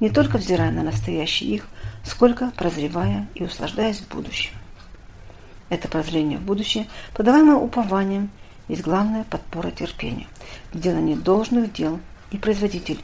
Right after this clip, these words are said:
их. Апостол заповедует, например, в молитве терпите, бодрствующий в ней. Для чего же? Для того, чтобы прося, прося и приемлет, ища и обряти, и толкующему отвертится. Святой Петр учит: «Подадите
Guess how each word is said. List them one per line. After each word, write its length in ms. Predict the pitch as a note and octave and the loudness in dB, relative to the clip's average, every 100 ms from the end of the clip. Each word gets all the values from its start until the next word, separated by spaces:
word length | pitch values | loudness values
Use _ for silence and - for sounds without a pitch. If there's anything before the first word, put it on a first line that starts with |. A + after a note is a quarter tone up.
| - | -10
их. 240 | E3+ - - - - - - - - - | -12 -12 -16 -18 -18 -18 -16 -16 -16 -6
Апостол 380 | - C4+ C4 A#3+ | -2 0 0 0
заповедует, 580 | G#3+ G#3 F3 C#3+ - - | 0 -2 -2 -4 -6 -8
например, 420 | - G3+ G#3+ G#3+ - - - | -2 2 2 0 -8 -14 -2
в 60 | G3 | 4
молитве 340 | A3+ C#4+ A#3+ | 8 6 4
терпите, 580 | - - - G#3 G#3 G3 - | -2 -4 -2 -2 -2 -8 -4
бодрствующий 720 | F#3 G#3 G#3 - G3+ G3 F#3 | 0 0 -2 -4 -4 -2 -2
в 40 | |
ней. 260 | F3+ F3+ F3+ - - - - | -2 -2 -4 -10 -20 -20 -8
Для 100 | G#3 | -4
чего 320 | G#3 A3+ F3+ D3+ | 0 0 -2 -4
же? 160 | G#2 - - - - | -6 -8 -12 -12 -6
Для 80 | - | 0
того, 180 | F3+ | 2
чтобы 300 | F3 - E3+ | 2 -4 -8
прося, 500 | D3+ - E3+ - G#3 G#3+ - - | -8 -6 -6 -2 -2 -2 -10 -4
прося 320 | G3 - B3 | -4 2 2
и 60 | B3 | 2
приемлет, 500 | F3+ E3 F#3+ G3 G3 - - - | 0 0 0 0 -4 -10 -12 -6
ища 320 | G#3 G#3+ B3+ A#3+ | -2 2 4 4
и 20 | |
обряти, 640 | - D#3 F3+ F#3 F#3 G3 - - - | 2 0 2 2 0 -10 -10 -16 -14
и 40 | - | -2
толкующему 680 | E3 D#3+ A3 A3 - G#3+ - | 0 2 0 0 0 0 -2
отвертится. 720 | G3 G#3 F3 - - - - - - - - - - | 0 2 2 0 -12 -12 -14 -16 -18 -18 -18 -18 -16
Святой 280 | - E3+ D3+ | -10 -6 -4
Петр 340 | D3 A3 A#3 - | 2 2 2 -2
учит: 280 | F#3 - - - - - - - | -2 -4 -8 -14 -16 -16 -16 0
«Подадите 600 | E3+ D#3+ E3 A3+ - A#3 | 2 2 0 -2 -2 -4